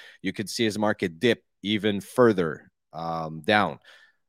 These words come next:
But if he starts scoring goals like his teammate Cole Caulfield, uh, wow, this, this has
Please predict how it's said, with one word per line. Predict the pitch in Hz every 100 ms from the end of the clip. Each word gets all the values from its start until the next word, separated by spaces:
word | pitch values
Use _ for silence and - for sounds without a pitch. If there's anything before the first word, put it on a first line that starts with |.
| _ -
But | 107 - -
if | 131 139
he | 143
starts | 131 - 123 113 104 - -
scoring | - - 127 123 113 110
goals | 131 117 98 - -
like | 107 127 127
his | 123
teammate | - 127 127 117 101
Cole | 107 101
Caulfield, | 117 131 139 127 131 135 127 - _ _ -
uh, | 95 101 101 - - _ -
wow, | 90 95 62 53 _
this, | 113 113 - -
this | 131 131
has | 120 117 104